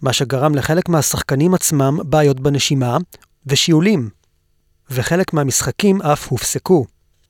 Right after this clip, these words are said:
ממש בתקופה זו מגיעים לאוסטרליה עשרות אלפי אוהדי טניס מכל רחבי העולם,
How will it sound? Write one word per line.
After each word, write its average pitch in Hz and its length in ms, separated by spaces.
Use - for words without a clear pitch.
ממש 151 320
בתקופה 202 440
זו 175 200
מגיעים 175 360
לאוסטרליה 170 600
עשרות 160 400
אלפי 185 380
אוהדי 139 480
טניס 165 380
מכל 143 240
רחבי 127 320
העולם, 156 360